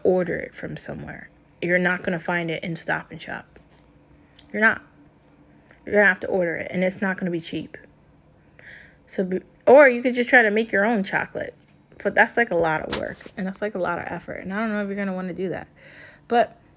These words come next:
if you are okay with the chocolate not being perfect chocolate, then you can find the healthier version that's not as many calories as the other one in the store. They're there. You just have to look for 'em. And I feel like dark chocolate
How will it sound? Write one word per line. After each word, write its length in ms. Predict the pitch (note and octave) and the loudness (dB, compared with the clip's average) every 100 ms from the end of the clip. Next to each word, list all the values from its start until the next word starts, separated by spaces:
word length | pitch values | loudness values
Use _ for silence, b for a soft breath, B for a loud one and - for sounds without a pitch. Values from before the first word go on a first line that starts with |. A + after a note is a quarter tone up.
| _ _ - | _ _ 2
if 160 | B3 | 4
you 160 | A#3 G#3+ | 2 2
are 180 | B3+ D4+ | 6 4
okay 500 | D4+ D4+ D#4+ F#3+ F3 | 6 6 8 4 0
with 200 | G3 F#3+ | 0 0
the 40 | |
chocolate 380 | F#3 G3+ F#3 G3 | 2 2 2 0
not 240 | F#3+ F#3+ F#3+ | 0 -2 0
being 240 | F#3+ F3+ | -2 -2
perfect 380 | - G3 F#3+ - | -4 -4 -4 -2
chocolate, 380 | G3 G#3 B3 B3+ | 0 4 2 2
then 140 | C4 | -2
you 120 | C#4 | 0
can 140 | D#4+ E4 | -2 4
find 260 | C4 B3+ | 6 6
the 80 | F#3+ | 4
healthier 400 | G#3+ A3 A3+ G3+ | 2 2 2 2
version 340 | F#3 F#3+ G3 | 4 0 2
that's 300 | F#3 F3 - | 0 0 -2
not 180 | G3+ F#3+ | 0 2
as 140 | F#3 F#3 | 2 0
many 200 | F#3 E3 | -2 -2
calories 540 | - G3 A#3 F#3 F#3 | 2 6 6 4 0
as 140 | F#3+ | -4
the 140 | G3 A3 | 2 4
other 180 | B3 G3+ | 4 2
one 180 | G#3 B B B - | 0 B B B -2
in 120 | A3+ | 2
the 80 | A#3+ | 2
store. 440 | B3 D4+ C4+ E3+ F3 - | 4 4 6 4 -2 2
They're 220 | A#3 B3 | 4 8
there. 240 | A3+ D4 | 8 8
You 120 | A#3+ | 6
just 160 | A3 A3+ | 2 2
have 180 | A3 A3+ | 2 2
to 60 | |
look 160 | A#3+ D4+ | 2 2
for 140 | F#3 | 2
'em. 140 | E3 - B B B | -2 -4 B B B
And 120 | - C4+ | 2 4
I 20 | |
feel 160 | D4 | 6
like 240 | F#4+ C4 - | 4 4 4
dark 300 | G3+ A#3+ - | 6 6 4
chocolate 500 | A#3 A3+ A#3+ A#3+ | 2 2 4 4